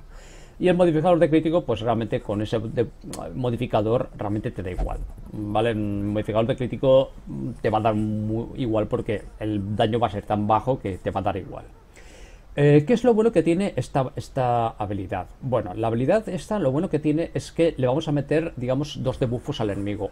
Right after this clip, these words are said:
El primero es señalar, vamos a señalar el objetivo, y el segundo es que le vamos a bajar la evasión, ¿vale? Entonces, ge-, generalmente, eh, estas habilidades van muy, muy bien cuando nos, eh,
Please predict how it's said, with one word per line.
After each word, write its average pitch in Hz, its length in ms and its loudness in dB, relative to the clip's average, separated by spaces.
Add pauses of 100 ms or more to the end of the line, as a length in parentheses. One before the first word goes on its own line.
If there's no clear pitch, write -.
El 123 120 -2
primero 185 440 0
es 160 100 0
señalar, 110 540 2
vamos 117 240 0
a 117 60 -4
señalar 113 320 -2
el 120 100 2
objetivo, 226 580 -2
y 147 80 2
el 170 80 2
segundo 202 540 -2
es 165 160 -6
que 190 80 -4
le 160 60 0
vamos 147 260 0
a 139 40 -2
bajar 117 200 -4
la 131 80 -4
evasión, 104 380 -8 (880)
¿vale? 110 560 -2 (600)
Entonces, 185 360 2
ge-, 214 320 2
generalmente, 180 720 0 (340)
eh, 135 300 0 (100)
estas 165 300 -2
habilidades 160 580 4 (120)
van 160 320 2 (260)
muy, 135 400 2
muy 185 300 4
bien 156 400 0
cuando 123 240 0
nos, 120 140 -4 (100)
eh, 123 400 0